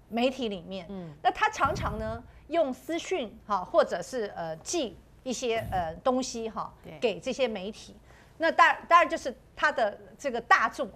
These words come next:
Speaker 1: 他评论这个评论那个，他骂这个人骂那个人，所以我觉得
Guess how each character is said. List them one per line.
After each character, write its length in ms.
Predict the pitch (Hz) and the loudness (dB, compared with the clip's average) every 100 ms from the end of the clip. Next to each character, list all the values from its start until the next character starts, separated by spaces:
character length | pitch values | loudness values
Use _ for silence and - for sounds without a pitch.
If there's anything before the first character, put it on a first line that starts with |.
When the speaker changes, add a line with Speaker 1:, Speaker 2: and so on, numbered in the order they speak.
| - | -8
Speaker 1:
他 100 | - 311 | -4 -4
评 200 | 254 240 | -4 0
论 160 | 302 | 0
这 120 | 226 | 0
个 80 | 214 | -4
评 180 | - 208 | -6 -6
论 100 | 226 | -6
那 140 | 233 | -6
个， 80 | 196 | -6
他 160 | 185 285 | -6 -2
骂 200 | 359 330 | 2 4
这 160 | 240 262 | 2 -2
个 80 | 208 | -2
人 140 | 170 | -4
骂 220 | 214 285 | -2 -2
那 160 | 226 220 | -4 -6
个 100 | 185 | -6
人， 180 | 175 180 - - - | -8 -14 -20 -20 -14
所 220 | - 330 | 0 2
以 60 | 381 | 4
我 120 | 220 | 0
觉 240 | 202 220 | 0 -2
得 220 | 240 254 | 0 -2